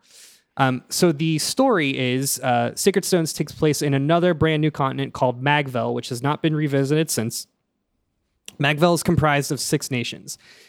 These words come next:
And long ago, five of those six nations were each put in charge of one of the five sacred stones,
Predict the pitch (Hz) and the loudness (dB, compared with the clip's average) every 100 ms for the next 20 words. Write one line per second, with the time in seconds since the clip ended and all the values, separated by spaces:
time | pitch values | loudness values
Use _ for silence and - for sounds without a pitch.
0 | _ 143 151 170 165 156 156 151 - 208 | _ 0 2 4 2 2 2 2 0 2
1 | 185 170 - 180 - 151 147 151 143 127 | 2 0 2 -2 0 -2 0 -2 -2 0
2 | 139 165 170 - 170 151 - 147 147 139 | -2 -2 -4 2 2 2 2 2 2 -2
3 | 135 123 147 135 131 139 127 120 - 139 | -4 -2 0 -2 -2 0 0 -2 -4 -4
4 | 113 - - 180 180 175 151 | -6 -4 2 2 2 0 -2